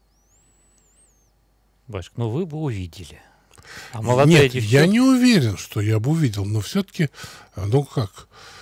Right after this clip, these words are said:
Speaker 2: э, какие-то черты все-таки отражаются на лице человека.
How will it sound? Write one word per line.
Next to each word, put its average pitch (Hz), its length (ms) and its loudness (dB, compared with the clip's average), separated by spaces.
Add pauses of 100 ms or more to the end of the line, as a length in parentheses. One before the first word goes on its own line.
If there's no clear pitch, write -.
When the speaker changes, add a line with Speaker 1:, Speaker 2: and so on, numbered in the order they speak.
(400)
Speaker 2:
э, 92 60 -14 (1160)
какие-то 247 500 -2
черты 220 500 -2
все-таки - 420 -8
отражаются 220 880 -2
на 107 60 -4
лице 104 380 -6
человека. 101 420 -10